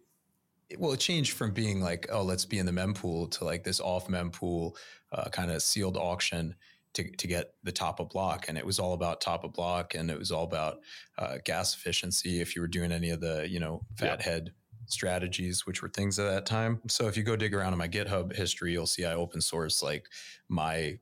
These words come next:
Speaker 1: M E V bot that would do this graph-based, uh, arbitrage search between
Speaker 2: Yeah,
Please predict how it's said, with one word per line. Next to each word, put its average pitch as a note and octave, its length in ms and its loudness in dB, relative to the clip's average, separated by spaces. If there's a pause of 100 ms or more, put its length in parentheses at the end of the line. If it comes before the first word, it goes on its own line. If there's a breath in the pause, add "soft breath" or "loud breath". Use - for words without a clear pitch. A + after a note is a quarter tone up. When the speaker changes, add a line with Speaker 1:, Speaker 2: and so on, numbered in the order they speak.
Speaker 1:
M F#2 140 2
E F2 40 0
V F2 140 2
bot D#2+ 320 0
that D#2 100 -4
would D#2+ 120 -6
do E2 120 -2
this D#2 200 0
graph-based, D2+ 840 0
uh, D#2 140 0
arbitrage E2 540 -2
search - 420 -2
between - 260 0
Speaker 2:
Yeah, G#2+ 180 4